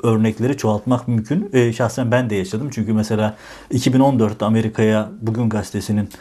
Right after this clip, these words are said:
Washington temsilcisi olarak atanıp geldiğimde,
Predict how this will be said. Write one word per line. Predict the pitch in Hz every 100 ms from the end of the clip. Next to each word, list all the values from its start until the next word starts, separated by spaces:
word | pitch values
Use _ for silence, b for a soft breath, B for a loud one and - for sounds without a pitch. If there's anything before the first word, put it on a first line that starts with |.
| B B B
Washington | 113 104 110 127 120
temsilcisi | 110 113 107 113 113
olarak | 110 107 -
atanıp | 110 113 110 104 107
geldiğimde, | 127 117 98 95 104 170 202